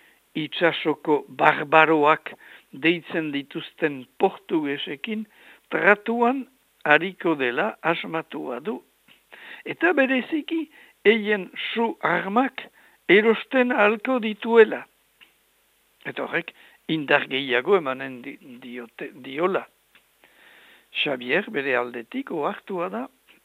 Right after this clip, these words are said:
ez zuela Kangoshima gelditu behar. Hobe izanen zela Kyoto, Japoniako hiri nausira joaitia, hemen g-, hor gelditu baino lehen.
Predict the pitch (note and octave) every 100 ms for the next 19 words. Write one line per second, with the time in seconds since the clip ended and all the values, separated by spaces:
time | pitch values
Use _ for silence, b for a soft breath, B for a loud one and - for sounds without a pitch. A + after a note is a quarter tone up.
0 | _ - D3+ - G3+ A3+ G3 D#3+ - F#3
1 | F3 D3+ D#3 - - D#3+ C#3+ C#3+ C3 -
2 | _ b b b E3 D3 D3 D3 - F3
3 | C#3 A#2 G#2+ G#2+ - - _ _ b b
4 | b b - D#3+ E3 B3 G#3 A#3+ A3 A3
5 | G#3 - F#3+ D#3+ D3 - _ _ _ -
6 | F3+ E3 E3+ - C#3 A#2+ _ - D3+ D3+
7 | - F#3+ F3 D#3+ D#3+ D#3 C3+ - F#3 F3
8 | F3 D3 D#3 F3 - F#3+ D3 C3+ C3+ C3+
9 | E3 D3 - C3 B2+ F3+ - b b b
10 | D3 D#3 F#3+ G3+ D#3+ - _ D3+ E3 G3
11 | - - E3 E3 E3 F3 G3+ E3+ D#3+ C#3+
12 | D#3+ E3 F3 _ _ _ _ _ - D3
13 | D3+ C3 A#2+